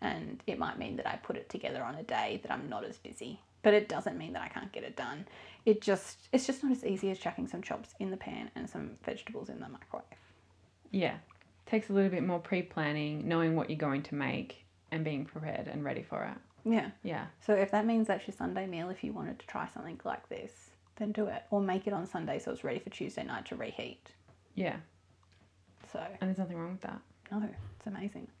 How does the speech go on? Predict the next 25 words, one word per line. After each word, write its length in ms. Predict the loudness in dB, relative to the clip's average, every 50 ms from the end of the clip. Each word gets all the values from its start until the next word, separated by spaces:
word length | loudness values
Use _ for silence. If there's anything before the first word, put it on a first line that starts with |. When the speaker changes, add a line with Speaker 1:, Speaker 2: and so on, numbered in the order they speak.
| -4 _
Speaker 2:
And 100 | 2 4
it's, 280 | 4 2 2 -2 -4 -2
uh, 340 | 0 0 2 2 2 2 2 2
actually 300 | 0 0 2 2 2 4
gonna 180 | 4 4 2 2
save 220 | 2 2 2 0
you 60 | 0
time 340 | -2 -2 -2 -2 -2 -2 -2 -2
during 180 | 0 0 2 2
the 60 | 2
week 320 | 0 0 -2 -4 -8 -14 -20 -20 -20 _ _ 0
Speaker 1:
Mm. 220 | 0 0 0 0 0
Speaker 2:
by 80 | 0
Speaker 1:
And 100 | 2 4 4
Speaker 2:
having 220 | 4 4 4 4
some 220 | 4 6 8 10 10
meals 400 | 10 8 8 8 6 4 2 -4 -12 -14 -14 -16 -16 -2
pre-ready, 640 | 10 12 12 12 12 12 12 12 12 10 8 4 2 -4 -16 -18 -16 6
pre-cooked, 580 | 10 10 10 12 12 12 10 10 10 6 -2 -8 -6 0
ready 300 | 6 8 8 8 8 8
to 100 | 4 2
just 220 | 2 2 0 0
heat 380 | -2 -10 -4 2 4 4 4 6
and 120 | 6 6 6 6
eat. 280 | 6 4 2 0 -4